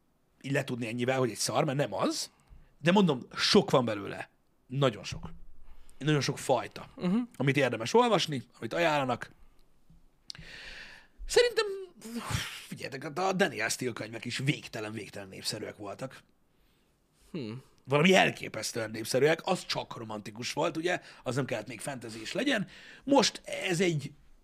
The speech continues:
Speaker 1: ez egy új, újabb hullám, tudod, hogy
Speaker 2: Így
Speaker 1: ezzel
Speaker 2: izgalmasabb,
Speaker 1: ötvözik.
Speaker 2: hogy elfek
Speaker 1: Igen,
Speaker 2: vannak.
Speaker 1: igen, meg elvarázsolja az embereket az a része, hogy azért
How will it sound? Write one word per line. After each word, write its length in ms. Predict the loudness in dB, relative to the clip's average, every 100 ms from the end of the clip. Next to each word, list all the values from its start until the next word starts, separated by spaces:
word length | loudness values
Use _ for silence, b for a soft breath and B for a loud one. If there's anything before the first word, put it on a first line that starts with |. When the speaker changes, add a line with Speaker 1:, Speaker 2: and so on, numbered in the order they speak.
| -12
Speaker 1:
ez 140 | -2 0
egy 120 | 2
új, 140 | 2 0
újabb 380 | 2 2 2 0
hullám, 400 | -4 -4 -4 -4
tudod, 240 | -2 -2
hogy 120 | 0
Speaker 2:
Így 60 | 4
Speaker 1:
ezzel 140 | 6
Speaker 2:
izgalmasabb, 460 | 6 6 4 2 0
Speaker 1:
ötvözik. 220 | -2 -2
Speaker 2:
hogy 140 | 2
elfek 260 | 4 4 2 0
Speaker 1:
Igen, 120 | -2
Speaker 2:
vannak. 160 | -6 -4
Speaker 1:
igen, 200 | -2 2
meg 140 | 2
elvarázsolja 640 | 4 4 2 0 0 0 0
az 100 | 0
embereket 440 | 0 0 -2 -4
az 460 | -2 -2 -2 -4 -8
a 100 | -2
része, 560 | -2 -2 -4 2 2 2
hogy 160 | -2 -4
azért 340 | 0 0 0